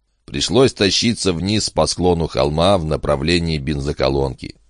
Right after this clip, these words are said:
Носки шлёпали на ходу и липли к нагретому солнцем асфальту. Сердце стучало с присвистом, как мотор малобюджетного «Форда»,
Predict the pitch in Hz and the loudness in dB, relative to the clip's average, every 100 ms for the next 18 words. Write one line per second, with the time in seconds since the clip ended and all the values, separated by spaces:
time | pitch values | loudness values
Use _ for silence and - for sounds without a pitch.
0 | _ _ - 78 87 - 120 120 - 90 | _ _ -4 -2 -2 0 2 2 2 4
1 | 110 90 87 85 82 76 80 107 117 - | 2 4 2 2 0 0 2 4 2 0
2 | 85 85 104 104 92 92 82 80 85 90 | -4 0 2 0 0 -2 -2 -2 2 0
3 | - 80 82 - 85 85 80 76 71 - | 0 -2 -2 0 0 0 -2 0 -2 -2
4 | 71 62 - - - _ _ _ - - | 0 0 -4 -10 -12 _ _ _ -8 0
5 | 98 120 - 98 - 87 95 101 92 - | 2 2 2 -2 0 0 4 4 4 0
6 | - 92 98 - 67 - 57 50 - 78 | -2 0 0 -2 -6 -4 -6 -6 -4 -2
7 | 80 76 76 - 107 95 80 85 82 69 | -2 -2 -2 2 2 4 2 2 2 0
8 | 71 64 92 85 80 82 76 92 85 65 | -4 0 0 0 -2 -2 0 2 2 0
9 | 64 | -4